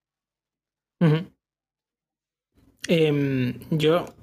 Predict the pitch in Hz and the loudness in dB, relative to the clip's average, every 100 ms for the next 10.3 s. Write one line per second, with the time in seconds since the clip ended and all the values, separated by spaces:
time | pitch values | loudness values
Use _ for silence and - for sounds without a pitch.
0 | - - - - 165 165 185 214 202 214 | -20 -20 -20 -8 -2 0 2 2 4 4
1 | 202 151 143 147 180 170 156 147 160 160 | 2 2 2 2 2 2 2 0 0 2
2 | 202 151 139 151 - 180 - - - 143 | 2 2 0 0 0 0 -2 -6 -2 0
3 | 156 160 156 156 151 143 143 139 156 - | 2 2 2 2 0 2 2 0 -2 0
4 | 160 143 127 - - - - - - - | 0 0 -2 -8 -18 -18 -20 -20 -20 -20
5 | - 151 - 165 175 - 165 165 160 156 | -4 -4 0 0 0 0 2 2 2 2
6 | 151 156 175 170 165 170 156 147 139 139 | 2 0 0 2 2 2 0 2 2 0
7 | 156 147 147 160 143 139 135 151 147 131 | 0 0 2 0 0 -2 0 0 0 2
8 | 123 - - _ _ _ _ _ _ _ | 0 -2 -14 _ _ _ _ _ _ _
9 | _ - 165 160 175 185 208 196 180 170 | _ -4 0 2 2 2 2 2 2 2
10 | 156 147 - | 2 -2 -6